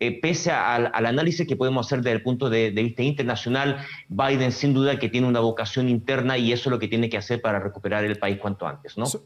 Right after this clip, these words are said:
Speaker 2: son los primeros cien días de Joe Biden, pero también los primeros cien días de Kamala Harris como vicepresidenta de los Estados Unidos. Eh, ahí en, en Washington, ¿se puede leer ya cómo se mueve y cómo se va a mover durante estos cuatro años esta dupla que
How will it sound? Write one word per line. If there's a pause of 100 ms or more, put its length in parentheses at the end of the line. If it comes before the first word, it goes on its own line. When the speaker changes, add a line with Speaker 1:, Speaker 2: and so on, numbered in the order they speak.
Speaker 2:
son
los
primeros
cien
días
de
Joe
Biden,
pero
también
los
primeros
cien
días
de
Kamala
Harris
como
vicepresidenta
de
los
Estados
Unidos. (300)
Eh,
ahí
en,
en
Washington,
¿se
puede
leer
ya (300)
cómo
se
mueve
y
cómo
se
va
a
mover
durante
estos
cuatro
años (220)
esta
dupla
que